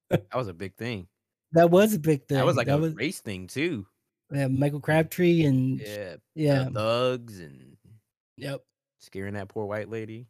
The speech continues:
Speaker 1: Like, it was like, <laughs> "Oh."
Speaker 2: <laughs>
Speaker 1: I remember
Speaker 2: Uh,
Speaker 1: that game.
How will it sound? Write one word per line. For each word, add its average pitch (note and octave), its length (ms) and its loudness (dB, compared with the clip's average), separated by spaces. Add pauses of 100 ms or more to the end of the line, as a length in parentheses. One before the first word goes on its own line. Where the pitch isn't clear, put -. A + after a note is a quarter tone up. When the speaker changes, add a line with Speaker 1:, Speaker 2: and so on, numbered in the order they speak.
(260)
Speaker 1:
Like, A2+ 240 0
it G2+ 200 -6
was F#2+ 160 -8
like, A#2 140 -8
<laughs> - 200 -8
"Oh." A#2+ 160 -2 (580)
Speaker 2:
<laughs> - 400 -6 (1200)
Speaker 1:
I C3+ 40 -16
remember D3 80 0
Speaker 2:
Uh, C#3 440 2
Speaker 1:
that - 160 -10
game. F#2 320 -18